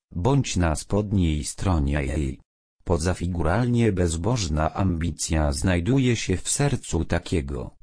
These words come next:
jadowitość wewnętrzna, która wyraziła się w poprzednim chwytaniu władzy i panowaniu. Z jego braku skruchy jest widoczne,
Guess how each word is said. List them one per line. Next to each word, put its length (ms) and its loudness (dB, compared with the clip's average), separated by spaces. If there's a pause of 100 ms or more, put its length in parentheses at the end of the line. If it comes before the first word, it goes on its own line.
(140)
jadowitość 880 0
wewnętrzna, 960 -2 (220)
która 380 2
wyraziła 640 2
się 220 0
w 80 -8
poprzednim 840 0
chwytaniu 640 0
władzy 580 -2 (160)
i 120 -4
panowaniu. 800 -2 (400)
Z 160 -8
jego 320 2
braku 460 -2
skruchy 560 2
jest 400 0
widoczne, 680 0